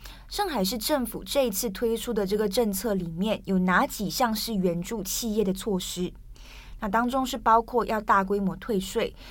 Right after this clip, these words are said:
对于疫情中高风险的地区呢，来减免租金，对于部分企业加大金融的支持力度等等。或者是也包括，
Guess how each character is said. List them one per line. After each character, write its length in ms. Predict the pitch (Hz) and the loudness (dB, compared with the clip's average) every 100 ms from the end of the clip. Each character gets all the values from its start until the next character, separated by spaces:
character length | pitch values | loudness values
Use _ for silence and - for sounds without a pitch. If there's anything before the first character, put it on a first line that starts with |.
| - - | -14 2
对 160 | 233 | 2
于 80 | 208 | 2
疫 160 | 196 226 | -2 -6
情 280 | - 196 190 | -2 -2 -2
中 300 | - 262 262 | -2 -2 2
高 220 | 254 262 | 4 4
风 240 | 262 254 | 2 -2
险 180 | 262 190 | -4 -4
的 120 | 175 | -4
地 220 | 190 240 202 | -4 -4 -4
区 260 | - 214 202 | -4 -2 0
呢， 220 | 208 202 - | 2 0 0
来 160 | 190 | 0
减 240 | 190 202 190 | 0 2 2
免 240 | 208 170 | 2 -2
租 240 | - 196 | -2 -4
金， 340 | 190 220 214 220 - - - | -2 -2 -2 -2 -6 -16 -6
对 180 | 247 226 | -2 -2
于 60 | 208 | -2
部 180 | 262 | -2
分 160 | 254 247 | -2 -2
企 300 | - - 240 | -2 -4 2
业 200 | 220 - - | 2 2 -2
加 320 | - 233 233 | 2 4 6
大 220 | 226 214 | 6 6
金 300 | - 220 214 | 4 -2 0
融 180 | 202 180 | 0 2
的 100 | 180 | 0
支 280 | - 220 208 | -2 -6 -4
持 240 | - 185 | -2 -2
力 200 | 180 220 | -2 -2
度 220 | 190 208 | 0 0
等 240 | 185 185 165 | -2 -4 -2
等。 260 | 190 190 - - - - - - - | -2 -2 -6 -16 -18 -18 -18 -20 -6
或 100 | 240 | -2
者 100 | 196 | 0
是 200 | 175 214 | 0 0
也 80 | 185 | 0
包 240 | 190 233 | 6 4
括， 220 | 269 302 | 6 2